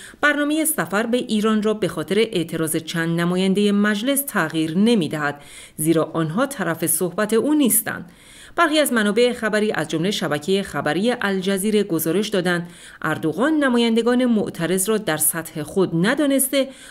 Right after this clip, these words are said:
و گفته این افراد تعیین نمی‌کنند که من به ایران سفر کنم یا نه.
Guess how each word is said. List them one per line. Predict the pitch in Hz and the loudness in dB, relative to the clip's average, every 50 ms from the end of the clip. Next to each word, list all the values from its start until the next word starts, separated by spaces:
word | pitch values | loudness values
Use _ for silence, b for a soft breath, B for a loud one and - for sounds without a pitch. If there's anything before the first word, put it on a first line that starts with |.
| B B B | B B B
و | 403 381 | 0 0
گفته | 285 - - 294 | 0 0 0 -2
این | 294 294 277 | 0 0 0
افراد | 208 170 - 190 196 226 226 | -2 -2 -2 -2 -2 -2 -2
تعیین | - - - 185 160 180 202 214 240 | -4 -6 -4 -2 0 2 2 4 4
نمی‌کنند | 269 294 262 185 156 - - 156 143 143 139 135 - | 4 4 2 2 0 -2 -4 -8 -6 -6 -6 -8 -8
که | - 165 | -4 -2
من | 165 175 180 160 | 0 0 0 0
به | 143 175 | 0 0
ایران | - - 170 160 175 175 165 | -2 0 0 0 0 0 0
سفر | - - - 160 143 - 240 294 | 0 -2 -2 -2 -4 -2 -2 -4
کنم | 311 302 294 285 254 254 247 247 247 | -2 -2 -2 0 2 2 2 2 2
یا | 262 294 302 302 | 2 2 2 2
نه. | 294 254 165 - | 2 2 2 0